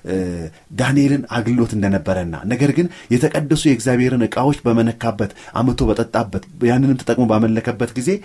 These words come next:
ድንገተኛ እጅ ተገልጣ የብልሻጽርን አወዳደቅ በተናገረች ጊዜ ጠቢባን ያቃታቸውን ፍቺ አሁንም ዳንኤል ቀርቦ በፈታና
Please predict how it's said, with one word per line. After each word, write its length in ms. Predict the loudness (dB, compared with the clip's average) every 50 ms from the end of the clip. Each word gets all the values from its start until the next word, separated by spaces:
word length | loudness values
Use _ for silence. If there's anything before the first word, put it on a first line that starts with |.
| -10 -20 -20 -20 _ _ _ 0
ድንገተኛ 500 | 2 4 4 4 4 2 2 0 0 0 -2 -2
እጅ 160 | -2 -4 -6 -6
ተገልጣ 360 | -6 -4 -2 0 -2 -2 -2 -4 -6 -6 -8 _ _ _ _ _
የብልሻጽርን 1000 | -2 0 2 2 2 0 -2 -2 -2 -4 -2 0 0 0 0 -2 -2 -4 -4 -6 -8 -10 -18 _ _ -16 -14 -14 -16 -14 -12 -8 -4
አወዳደቅ 480 | -2 0 2 2 2 2 2 0 -2 -4
በተናገረች 600 | -8 -8 -6 -4 -4 -4 -4 -4 -4 -4 -4 -4 -6
ጊዜ 160 | -4 -2 -2 -2 -2 -6 -14 _ _ _ _ _ _ _ _ _
ጠቢባን 400 | -2 2 4 4 4 4 4 2 2
ያቃታቸውን 640 | 0 0 -2 -4 -4 -4 -6 -4 -2 -2 -2 0 -2
ፍቺ 220 | -4 -6 -6 -6 -6 -6 -6 -6 -10 -20 -14 -8 -6 -4 -2 -4 -4 -6 -6
አሁንም 340 | 0 2 4 6 6 6 4
ዳንኤል 320 | 4 4 4 4 2 2 0
ቀርቦ 240 | -2 -2 -2 -2 -4 -6 -8 -12 _ -20 _ _ _ -2
በፈታና 560 | -2 0 0 0 -2 -2 -2 -2 0 0 -2